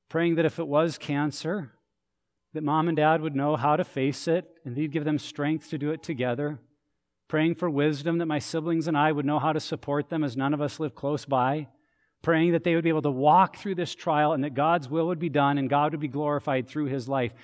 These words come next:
I was praying for both, which somehow,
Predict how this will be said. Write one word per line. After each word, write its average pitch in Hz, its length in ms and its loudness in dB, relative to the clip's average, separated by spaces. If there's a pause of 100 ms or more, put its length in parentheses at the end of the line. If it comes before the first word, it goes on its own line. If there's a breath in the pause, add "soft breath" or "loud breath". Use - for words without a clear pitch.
(160 loud breath)
I 156 100 0
was 156 140 -2
praying 220 420 -2
for 196 140 -2
both, 156 540 4 (240 loud breath)
which 170 180 -4
somehow, 214 460 0